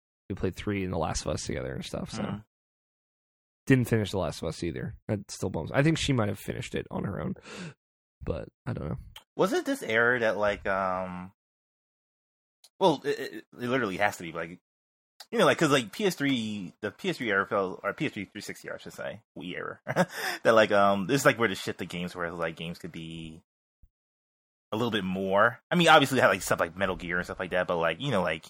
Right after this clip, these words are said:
Speaker 2: where it's, like, this, there was a shift as far as, like, the way games are presented, the way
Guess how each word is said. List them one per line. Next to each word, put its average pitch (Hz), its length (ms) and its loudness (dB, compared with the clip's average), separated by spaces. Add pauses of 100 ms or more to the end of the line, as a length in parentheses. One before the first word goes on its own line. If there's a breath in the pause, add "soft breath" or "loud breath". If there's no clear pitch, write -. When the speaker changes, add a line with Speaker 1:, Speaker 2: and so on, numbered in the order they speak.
(420)
Speaker 2:
where 113 160 6
it's, 104 140 2
like, 95 300 4 (1200)
this, 165 160 4
there 185 200 8
was 160 120 8
a 143 80 6
shift 113 400 4
as 117 100 -2
far 104 160 8
as, 104 140 4
like, 98 220 6 (440)
the 110 100 -4
way 117 100 4
games 107 240 0
are 90 40 -2
presented, 123 560 2 (380)
the 98 60 0
way 98 840 2